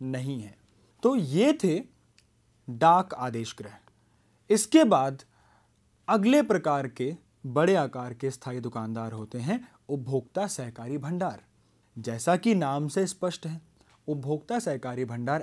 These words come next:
ऐसी दुकानें होती हैं जो उपभोक्ताओं के समूह आपस में सहयोग करके चलाते हैं। कई बार कुछ उपभोक्ता इस बात को एहसास करते हैं कि मध्यस्थों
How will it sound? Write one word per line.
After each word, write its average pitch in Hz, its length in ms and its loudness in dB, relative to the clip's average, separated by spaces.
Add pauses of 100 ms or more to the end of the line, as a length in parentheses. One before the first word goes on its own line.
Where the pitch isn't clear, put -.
ऐसी 190 320 -4
दुकानें 117 400 -4
होती 107 340 -12
हैं 165 220 -4 (520)
जो 160 420 4 (280)
उपभोक्ताओं 151 680 0
के 220 140 0
समूह 160 640 0 (600)
आपस 165 500 4
में 196 180 2
सहयोग 147 580 0
करके 123 280 -4
चलाते 110 440 -4
हैं। 110 180 -20 (1300)
कई 269 220 8
बार 135 340 2 (340)
कुछ 240 200 0
उपभोक्ता 147 680 0 (260)
इस 139 180 -4
बात 135 280 -2 (180)
को 165 160 -2
एहसास 165 500 -2
करते 127 360 -6
हैं 117 200 -10 (540)
कि 170 300 -2 (540)
मध्यस्थों 156 800 2